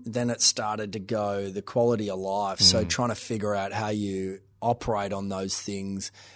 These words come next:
Speaker 1: And there was a great lesson in there from him in, in those days around, um, you know, just being addicted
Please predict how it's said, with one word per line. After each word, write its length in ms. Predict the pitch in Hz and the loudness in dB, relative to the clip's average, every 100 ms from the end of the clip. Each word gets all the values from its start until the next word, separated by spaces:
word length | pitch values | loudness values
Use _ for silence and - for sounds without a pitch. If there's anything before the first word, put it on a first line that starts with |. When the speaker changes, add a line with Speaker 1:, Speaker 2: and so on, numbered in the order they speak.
| - | -2
Speaker 1:
And 120 | 151 | 4
there 60 | 160 | 8
was 120 | 151 | 8
a 40 | 151 | 6
great 320 | 190 214 151 | 6 6 4
lesson 500 | 127 131 127 - 131 | 6 8 8 8 8
in 160 | 117 113 | 6 4
there 160 | 107 | 0
from 220 | 98 117 104 | -2 -2 -2
him 320 | 120 117 110 | 2 2 2
in, 180 | 104 104 | 0 -2
in 160 | 120 110 | 0 0
those 300 | 104 104 - | 0 0 0
days 400 | 113 104 104 101 | 0 0 0 -2
around, 520 | 101 98 98 98 98 | -2 -4 -4 -4 -2
um, 520 | 98 95 92 90 87 - _ _ _ _ _ _ _ _ - - - - - | -2 -2 -4 -6 -8 -16 _ _ _ _ _ _ _ _ -6 -6 -16 -20 -4
you 80 | - | 6
know, 100 | 180 | 6
just 260 | 139 143 - - _ | 8 6 6 -2 _
being 240 | 151 143 123 | 4 6 6
addicted 800 | 104 - 131 127 123 110 101 | 4 4 4 6 4 4 0